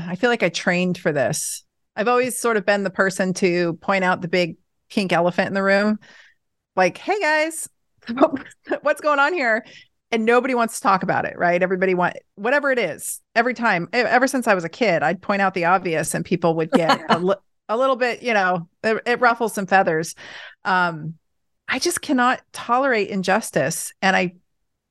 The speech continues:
Speaker 1: uh, the thing about covid that got me was I had wanted to be a doctor my entire life. I set out to become a doctor when I made the decision when I was five years old.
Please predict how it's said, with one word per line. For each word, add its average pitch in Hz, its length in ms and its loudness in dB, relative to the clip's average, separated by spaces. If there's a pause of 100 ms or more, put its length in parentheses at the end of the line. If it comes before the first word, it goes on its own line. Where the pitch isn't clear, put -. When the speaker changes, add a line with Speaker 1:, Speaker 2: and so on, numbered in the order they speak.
(200)
Speaker 1:
uh, 196 100 0 (100)
the 214 140 -4
thing 269 200 0
about 320 240 4
covid 226 380 0
that 190 140 -2
got 196 220 2
me 185 220 0
was 165 460 4
I 202 380 0 (200)
had - 460 -2
wanted 214 340 0
to 240 80 -4
be 196 160 0
a 185 60 2
doctor 170 340 -2
my 170 120 0
entire 170 460 0
life. 165 420 0
I 165 280 0
set 190 260 -2
out 190 200 0 (400)
to - 80 -10
become 190 260 0
a 175 60 -2
doctor 165 400 2
when 165 160 -2
I 185 160 2
made 196 200 2
the 202 60 2
decision 185 420 0
when 175 100 0
I 170 40 2
was 175 140 -2
five 175 240 2
years 196 180 -2
old. 175 380 2